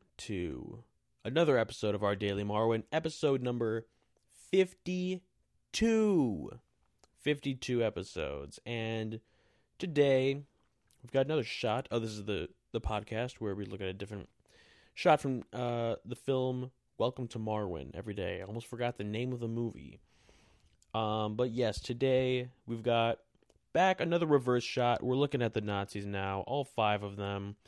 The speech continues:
No dialogue here. Hoagie just said, if you remember yesterday, Hoagie just said, "These shoes ain't for sale." And now the Nazis are looking pretty intense, and the main Nazi pulls a knife out of his belt. That's all we got today.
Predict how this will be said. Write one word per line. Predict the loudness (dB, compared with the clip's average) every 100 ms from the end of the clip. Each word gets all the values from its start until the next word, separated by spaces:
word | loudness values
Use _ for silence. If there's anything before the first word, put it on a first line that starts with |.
| -20 -20 _ -6
No | 4 4
dialogue | 4 2 4 6 6 4 0 -4
here. | -4 -2 0
Hoagie | 2 2 2
just | -2 -2
said, | 0 0
if | 0
you | -4
remember | -4 -2
yesterday, | -2 -2 -4 -6 -4
Hoagie | -6 -6 -10
just | -10 -12 -6
said, | -2 -2 -4 -6 -12 _ _ -20 -18
"These | -6 -6 -4
shoes | -4 -4 -6 -6
ain't | -8 -8
for | -12
sale." | -12 -10 -6 -6 -6 -8 -12 -16 _ _ _ _ _ _ _ -8
And | -4 -2
now | 0 0 0
the | 0
Nazis | -2 -2 -2 -6 -4
are | -2
looking | 0 -2 -2 -4 -4 -10 -6
pretty | -4 -2 -4
intense, | -4 -6 -6 -2 -2 -2
and | -4
the |
main | -2 -2 -2
Nazi | -2 -4 -6 -12
pulls | -6 -4 -2
a | -2
knife | -2 -2 0 -2 -4 -12 -4 -2
out | 0
of | -2
his | -8
belt. | -4 -2 -2 -4 -16 -20 _ _ _ _ _ _ _ _
That's | 2 2 4
all |
we | 2
got | 6 6 6
today. | 2 -4 -4 -6 -10